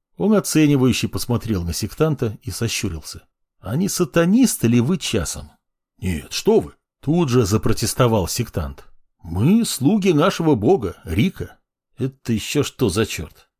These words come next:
недовольно буркнул строитель и тут же почувствовал себя нехорошо. Словно этого самого чёрта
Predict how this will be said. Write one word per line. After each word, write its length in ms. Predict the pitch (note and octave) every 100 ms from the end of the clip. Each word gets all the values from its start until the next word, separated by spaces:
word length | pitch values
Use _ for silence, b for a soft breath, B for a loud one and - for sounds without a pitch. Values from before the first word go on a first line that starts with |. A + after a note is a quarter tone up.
| -
недовольно 540 | C#3+ D#3 C3 B2+ A#2
буркнул 400 | G#2 G#2+ - F2
строитель 580 | - C3 G3 A3+ F#3+ C3+
и 100 | -
тут 260 | G2 G#3 G3
же 160 | C#3 D#3
почувствовал 680 | F#2 E2+ D3+ C#3 B2 A#2
себя 380 | G2 G#2+ F#2+ F#2+
нехорошо. 760 | - G#2 - F#2+ G#2 - - - _ _ -
Словно 380 | - C3 C3 C3
этого 300 | C3 C3 B2
самого 480 | - B2 A2 G2+
чёрта 520 | F#2+ - E3+ - D#2